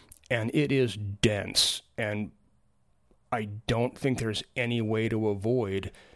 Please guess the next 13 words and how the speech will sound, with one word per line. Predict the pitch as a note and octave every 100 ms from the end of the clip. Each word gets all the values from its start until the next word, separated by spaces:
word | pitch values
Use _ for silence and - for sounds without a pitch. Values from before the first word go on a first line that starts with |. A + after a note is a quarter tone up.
| _ _ _ _ _ -
however | - B2 A#2 B2+ B2 B2
original | A2 A2+ A#2+ A2 G2+
you | G#2 A2
might | G#2 G2 G2+
be. | A#2+ G#2 G2+
I | A#2+
can | C3+ A#2
promise | G#2 - C#3+ C#3 C3 B2
you | G2+ F#2 F#2 F#2 - - -
there | G#2 G#2 G#2+ A2
are, | A#2 G#2 G2+ G#2+
there | G#2+ A2
are | G#2+ G#2 G#2